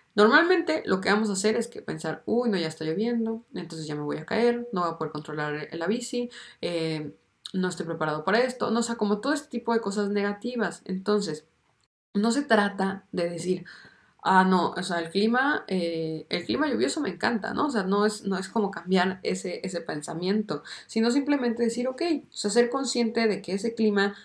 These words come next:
no te gusta y que puede ser un factor que puede influenciar en tu competencia, en tu rendimiento, pero también tú ser muy consciente de que tienes las capacidades para afrontarlo, ¿no? Entonces, ahí es el cambio del, de este ne-, negamiento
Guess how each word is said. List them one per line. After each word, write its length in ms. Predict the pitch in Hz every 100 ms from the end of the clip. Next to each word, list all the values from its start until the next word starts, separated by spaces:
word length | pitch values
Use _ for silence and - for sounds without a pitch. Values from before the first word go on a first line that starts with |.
| _
no 200 | - 214
te 80 | 214
gusta 480 | 254 233 - 202 202
y 80 | 190
que 100 | 180
puede 360 | - 202 220 240
ser 400 | 233 214 208 202 - - _
un 160 | - 196
factor 600 | 196 196 - 185 175 202 - - -
que 100 | 170
puede 220 | 160 165
influenciar 540 | 190 165 160 165 160 -
en 260 | 185 180
tu 320 | - 202 190
competencia, 760 | - 190 196 190 104 104 196 196
en 120 | 202
tu 80 | 190
rendimiento, 560 | 202 214 233 214 196 226 - - _
pero 440 | - 277 294 381 -
también 320 | 208 214 226
tú 140 | 220 240
ser 180 | 226
muy 160 | 220 220
consciente 540 | 220 214 214 196 196
de 120 | 190 -
que 100 | 190
tienes 300 | - 180 190
las 160 | 175
capacidades 580 | - 160 160 156 156 160
para 180 | - 156
afrontarlo, 600 | 156 196 226 320 - - _
¿no? 160 | 196 254
Entonces, 460 | 285 233 226 269 - - - - -
ahí 280 | 233 285
es 140 | 381 381
el 100 | 240
cambio 300 | 202 190 196
del, 220 | 180 170
de 80 | 185
este 180 | 170 180
ne-, 280 | 170 143 -
negamiento 580 | 175 170 170 165 165